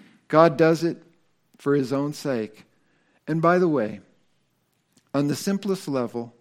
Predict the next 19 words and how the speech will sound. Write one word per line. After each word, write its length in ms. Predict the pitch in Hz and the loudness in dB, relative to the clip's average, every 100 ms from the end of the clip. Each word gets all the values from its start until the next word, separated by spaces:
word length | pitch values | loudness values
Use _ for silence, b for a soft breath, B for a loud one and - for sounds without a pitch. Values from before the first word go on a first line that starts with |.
| _ _ _ _ | _ _ _ _
the 80 | - | -12
forgiveness 640 | 135 147 120 160 175 165 - | -6 -6 -2 -4 -4 -10 -8
of 140 | 160 | -10
sin 440 | - 143 117 110 - _ _ _ _ _ | -8 -6 -4 -6 -12 _ _ _ _ _
is 160 | 123 | -6
an 140 | 120 117 | -4 -4
act 440 | 120 135 - - - _ _ _ _ _ _ _ _ _ | -4 -6 -10 -20 -20 _ _ _ _ _ _ _ _ _
of 440 | 117 113 110 - _ _ _ _ _ _ _ _ _ _ - | -6 -6 -8 -14 _ _ _ _ _ _ _ _ _ _ -12
grace. 600 | 120 107 - - - - _ _ _ _ - _ _ _ _ b b b b b b b b - | -10 -10 -12 -20 -20 -20 _ _ _ _ -20 _ _ _ _ b b b b b b b b -14
It's 160 | - | -4
an 100 | 160 | 0
act 240 | 156 165 160 | 2 0 -4
of 140 | 131 | -6
grace 420 | 156 160 113 - | -6 -6 -10 -14
from 160 | - 123 | -8 -6
the 100 | 120 | -4
God 280 | 123 127 131 | -4 -4 -6
of 160 | 113 | -10
grace. 480 | 104 95 - - - | -14 -14 -16 -20 -20